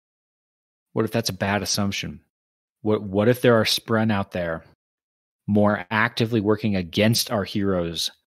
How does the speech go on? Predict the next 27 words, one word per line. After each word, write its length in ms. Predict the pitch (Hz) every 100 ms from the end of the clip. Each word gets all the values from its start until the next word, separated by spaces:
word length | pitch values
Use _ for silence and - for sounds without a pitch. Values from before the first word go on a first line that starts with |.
| _ _ _ _
than 160 | 98 98
we 80 | 98
had 100 | 85
thought, 320 | - 101 78
or 60 | 90
at 80 |
least 200 | 110 107
I 180 | 107 101
had 100 | 104
thought 360 | - 80 67 - - _ _ - _
up 80 | 90
until 160 | 95 82
this 140 | -
point? 320 | - 82 -
Like, 300 | - 87 - _ _ _ _ _ _ _ _ _ _ _ _ _ _ _
that, 200 | 107 123
that 180 | 117 113
changes 400 | - 113 120 107
a 80 | 98
few 180 | 90 85
things 220 | 85 -
from 120 | 90
that. 160 | 85 85
That 180 | 101
re-, 180 | 120 131
that 200 | 113 107
reframes 880 | 131 131 - 127 120 127 123 110 -